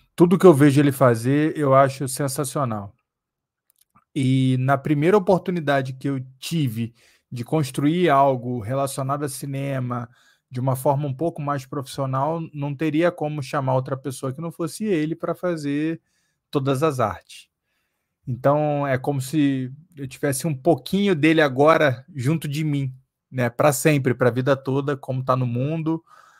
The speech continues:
Essa imagem que ele fez, que eu mostrei aqui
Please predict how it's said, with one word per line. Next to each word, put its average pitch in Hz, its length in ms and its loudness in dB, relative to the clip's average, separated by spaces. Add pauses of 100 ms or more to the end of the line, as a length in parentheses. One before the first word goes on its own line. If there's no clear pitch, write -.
(240)
Essa 117 300 0
imagem 127 440 2
que 131 100 -2
ele 139 140 0
fez, 131 360 -2
que - 80 -4
eu 139 60 0
mostrei 127 500 -2
aqui 117 380 -8